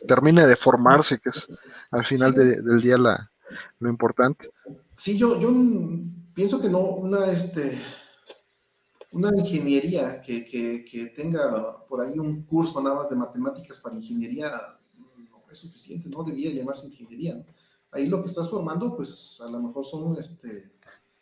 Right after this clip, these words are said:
Speaker 2: pues, gente que va a, para ensamblar, ¿no? O sea, técnicos, ¿no? Es que te van a, a trabajar en maquila, ¿no? Pero si tienes un curso de matemáticas nada más en toda la ingeniería, no, no es suficiente, o sea, no vas a adquirir esa, esa capacidad de,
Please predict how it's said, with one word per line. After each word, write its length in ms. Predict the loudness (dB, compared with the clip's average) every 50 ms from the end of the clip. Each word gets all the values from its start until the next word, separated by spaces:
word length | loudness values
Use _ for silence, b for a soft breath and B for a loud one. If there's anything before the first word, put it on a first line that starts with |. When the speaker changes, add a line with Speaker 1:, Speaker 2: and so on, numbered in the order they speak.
| _ _ _ _ _ _ _
Speaker 2:
pues, 320 | -12 -10 -10 -10 -12 -10
gente 240 | -8 -8 -8 -8 -8
que 80 | -8 -6
va 320 | -4 -4 -4 -4 -4 -6
a, 380 | -8 -10 -12 -12 -12 -10 -10 -10
para 140 | -8 -8
ensamblar, 520 | -8 -8 -8 -8 -8 -8 -6 -6 -6 -6 -6
¿no? 180 | -6 -6 -6 -8
O 40 | -10
sea, 320 | -12 -12 -14 -14 -12 -8
técnicos, 560 | -8 -8 -6 -4 -4 -6 -6 -6 -10 -14 -14
¿no? 100 | -14 -16 -16
Es 80 | -18
que 120 | -18 -20 -20
te 120 | _ -20
van 220 | -18 -16 -14 -12
a, 220 | -12 -14 -16 -18 _ _ _ _ _ _ _ _ _ _ -20
a 100 | -20 -14
trabajar 340 | -10 -8 -8 -8 -10 -12 -12
en 100 | -10 -10
maquila, 400 | -10 -12 -12 -12 -10 -8 -8 -8
¿no? 180 | -8 -10 -12 -14
Pero 420 | -14 -16 -16 -16 -16 -18 -20 -20 _ _ _ _ _ _ _ _ _
si 160 | -16 -14 -10
tienes 280 | -6 -4 -4 -2 -2 -2
un 140 | -2 -2
curso 260 | -2 -4 -4 -4 -4 -6
de 60 | -6
matemáticas 540 | -6 -6 -8 -8 -10 -10 -10 -10 -12 -12 -12
nada 140 | -10 -10 -10
más 120 | -10 -10
en 80 | -10 -8
toda 140 | -8 -8 -8
la 60 | -8
ingeniería, 380 | -10 -10 -10 -10 -10 -10 -10
no, 540 | -10 -10 -10 -10 -10 -10 -10 -12 -14 -14 -16 -20 _ _ _ _ _ _ _ _ _ _ _ _
no 100 | -2 -2 -2
es 60 | -2
suficiente, 500 | -2 -4 -6 -6 -6 -6 -6 -6 -6 -6
o 20 | -6
sea, 120 | -4 -4
no 100 | -2 -2 -2
vas 140 | -2 -4
a 40 | -6
adquirir 340 | -8 -8 -8 -8 -8 -6 -6
esa, 320 | -6 -6 -8 -8 -10 -10 -12
esa 260 | -14 -16 -16 -18 -18
capacidad 480 | -18 -18 -18 -18 -18 -16 -12 -12 -10 -10
de, 180 | -10 -12 -14